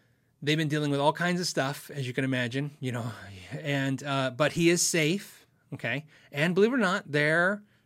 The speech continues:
trying to keep things going. They're trying to keep things going.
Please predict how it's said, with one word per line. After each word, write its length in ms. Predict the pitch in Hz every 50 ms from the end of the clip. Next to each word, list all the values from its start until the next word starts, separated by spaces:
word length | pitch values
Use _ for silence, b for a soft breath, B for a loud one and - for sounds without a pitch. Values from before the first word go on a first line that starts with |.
| b _
trying 460 | - - 135 131 143 170 175 180 170 170 -
to 200 | - 190 190 180
keep 320 | - - 185 185 - _ -
things 260 | 185 196 202 160 -
going. 340 | - 151 156 208 233 170 127
They're 100 | 120 117
trying 360 | - - 139 131 147 151 143
to 80 | 143 139
keep 240 | 143 - 160 151 151
things 220 | - 160 147 147
going. 340 | - - 151 165 165 151